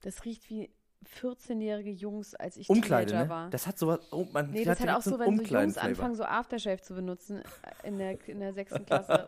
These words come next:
Speaker 2: <laughs>
Speaker 1: Uah.
Speaker 2: In der sechsten Klasse haben die bei dir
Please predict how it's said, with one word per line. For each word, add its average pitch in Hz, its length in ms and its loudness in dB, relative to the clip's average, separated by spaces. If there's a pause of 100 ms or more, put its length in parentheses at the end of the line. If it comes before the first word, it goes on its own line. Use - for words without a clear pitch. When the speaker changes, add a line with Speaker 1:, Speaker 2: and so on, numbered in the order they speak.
(100)
Speaker 2:
<laughs> - 180 0
Speaker 1:
Uah. 185 320 -2 (420)
Speaker 2:
In 117 120 -2
der 110 120 6
sechsten 147 540 -4
Klasse 139 320 4
haben 127 140 6
die 117 60 -4
bei 107 180 2
dir 101 180 -2